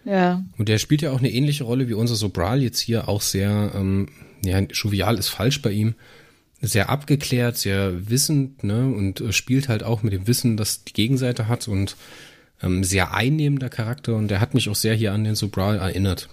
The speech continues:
Speaker 2: Natürlich körperlich auf einer anderen Ebene.
Speaker 1: Ja.
Speaker 2: Hm.
Speaker 1: Als Archer sagt nein <laughs> und kommt dann aber nicht mehr dazu, das auszudiskutieren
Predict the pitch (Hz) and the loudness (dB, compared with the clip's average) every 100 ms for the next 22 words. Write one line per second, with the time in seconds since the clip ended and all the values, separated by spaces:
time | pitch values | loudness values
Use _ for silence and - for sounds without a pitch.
0 | - 85 - 98 - - 101 95 92 98 | -6 -6 -2 -4 -2 -2 0 0 -2 -2
1 | 92 85 95 92 90 90 80 - _ _ | -2 0 0 0 -2 -2 -4 -8 _ _
2 | _ _ - 262 220 202 208 247 247 - | _ _ 0 4 6 6 6 2 -4 -8
3 | - - - 170 - 170 151 233 233 202 | -10 -12 -12 -8 -4 2 4 6 6 4
4 | 294 302 - 302 233 220 262 240 226 - | -4 -6 -2 4 4 6 4 6 6 4
5 | - 185 170 175 220 269 269 - - - | 4 6 6 8 6 6 4 0 -2 -8
6 | - - _ - - - - - 214 226 | -16 -20 _ -18 -16 -16 -16 0 4 4
7 | - 233 247 220 208 214 226 220 214 233 | 4 4 6 6 6 6 6 6 6 6
8 | 214 311 233 - 226 196 - 196 - 214 | 6 6 6 6 4 4 0 -2 2 4
9 | 247 277 | 4 2